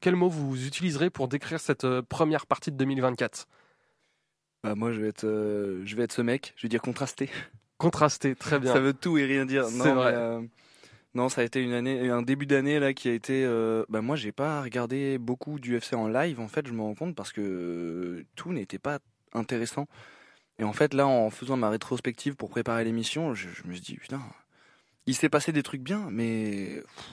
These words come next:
Speaker 2: j'ai eu l'impression qu'on n'a pas eu grand-chose à se mettre sous la dent, euh, par rapport, euh,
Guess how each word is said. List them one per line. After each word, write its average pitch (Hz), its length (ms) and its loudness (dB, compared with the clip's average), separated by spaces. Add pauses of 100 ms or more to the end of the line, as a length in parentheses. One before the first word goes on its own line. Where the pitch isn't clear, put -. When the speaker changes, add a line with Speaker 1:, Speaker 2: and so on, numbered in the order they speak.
(220)
Speaker 2:
j'ai 208 140 -8
eu 202 60 -8
l'impression 180 340 -6
qu'on - 100 -8
n'a 87 120 -10
pas - 160 -6
eu 160 100 -4
grand-chose 135 440 -2
à 131 80 0
se - 100 -6
mettre 120 140 -4
sous - 100 -6
la 120 100 4
dent, 139 280 2
euh, 113 180 0
par 107 180 -6
rapport, 123 420 0
euh, 104 240 -10